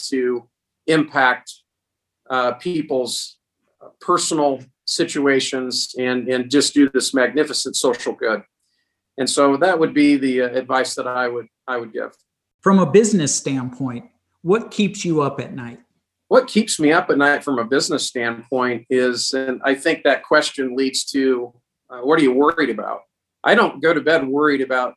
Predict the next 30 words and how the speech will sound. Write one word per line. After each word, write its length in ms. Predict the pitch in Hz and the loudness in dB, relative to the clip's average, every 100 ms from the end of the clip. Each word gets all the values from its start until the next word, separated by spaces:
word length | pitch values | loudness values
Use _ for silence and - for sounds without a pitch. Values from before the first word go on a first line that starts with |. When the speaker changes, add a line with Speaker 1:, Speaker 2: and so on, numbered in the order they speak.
| _ | _
Speaker 1:
this 260 | 131 - - | -8 -8 -8
business. 460 | - 143 131 117 | 0 0 0 -4
What 140 | 143 135 | 0 4
I 140 | 156 | 4
go 160 | 175 143 | 4 2
to 120 | 131 | 0
bed, 360 | 127 131 131 127 _ _ _ _ _ | 0 2 2 -2 _ _ _ _ _
uh, 220 | 143 127 | -12 -10
thinking 400 | 120 156 143 147 | -4 0 0 2
about 280 | 131 131 131 | 2 4 4
and 120 | 127 | 2
that 180 | 123 - | -4 -6
keeps 300 | - 139 - | -2 -2 -2
me 120 | 151 | 0
up 140 | 135 - | 0 0
at 100 | 117 | -2
night 200 | 127 127 | -2 -2
is 140 | 113 | -2
how 140 | 143 127 | 0 0
excited 520 | - - 147 143 131 | 0 -2 0 0 -2
I 160 | 123 | -4
am 100 | 120 | -4
about 280 | 120 - 113 | -8 -4 -2
opportunities. 800 | 113 107 104 123 117 101 92 - _ _ _ _ | -2 -4 -10 -10 -8 -8 -10 -12 _ _ _ _
I 40 | |
can't 280 | 120 175 175 | -2 0 0
turn 220 | - 180 | 2 4
my 120 | 151 131 | 6 2
brain 460 | 113 120 139 151 | -2 -2 2 2
off 360 | 123 123 - | 2 0 -4